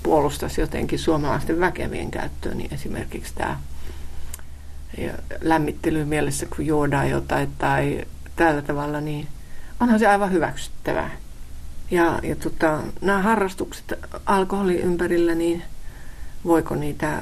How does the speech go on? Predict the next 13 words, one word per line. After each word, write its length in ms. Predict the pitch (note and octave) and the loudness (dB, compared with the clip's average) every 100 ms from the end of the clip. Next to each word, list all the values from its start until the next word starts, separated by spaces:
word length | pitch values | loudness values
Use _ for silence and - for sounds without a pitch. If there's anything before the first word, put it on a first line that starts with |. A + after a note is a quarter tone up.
| - | 2
verrata 320 | G3 F3+ F3+ | 2 2 0
vähän 200 | G3 G#3 | 0 0
samalla 380 | G#3 G#3 F#3 F3 | 4 4 4 2
tavalla 260 | F3 F#3 F#3 | 2 2 2
kuin 180 | G#3+ | 2
ruokaharrastuksia? 1200 | C4 A3 - C3 - - - - - - - - C3+ - - - - - | 4 4 4 0 -2 -4 -6 -6 -8 -4 -4 -2 -4 -6 -6 -6 -6 -6
Että, 640 | D#3 - - - D3+ D3 D3+ - - - - - - | -6 -6 -6 0 0 0 -6 -10 -12 -10 -8 -8 -6
että 160 | - | -2
tuskinpa 440 | E3+ G3+ - D3 E3+ | 2 2 2 0 2
siellä 300 | A#3 F3+ D3+ | 4 4 2
niinku 240 | D3 D3+ | -2 -4
tavoitteena 640 | - D3+ C#3 C3+ C#3 B2+ F#2+ | 0 0 0 -4 -4 -2 -4
on 200 | C3+ | -4